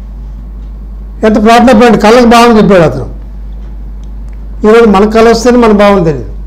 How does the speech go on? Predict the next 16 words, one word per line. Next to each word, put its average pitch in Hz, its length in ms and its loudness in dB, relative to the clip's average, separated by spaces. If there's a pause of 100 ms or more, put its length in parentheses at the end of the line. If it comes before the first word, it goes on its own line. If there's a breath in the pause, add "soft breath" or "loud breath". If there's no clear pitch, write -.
(180)
నీకు. 175 200 0 (3000)
పరో 240 280 2
కళకు 240 280 2
భావం 220 320 4
చెప్పాడు 156 280 0
ఈయన. 123 120 -6 (1700)
దీన్ని 208 260 2
బట్టి 214 160 4
ఎంత 196 160 0
ప్రార్థన 185 380 2
పడ్డా 170 140 4
అర్థమవుతుంది. 147 460 -2 (1400)
ఇది 202 100 2
ఎంత 202 100 2
గొప్ప 202 260 0
విషయం. 202 300 -2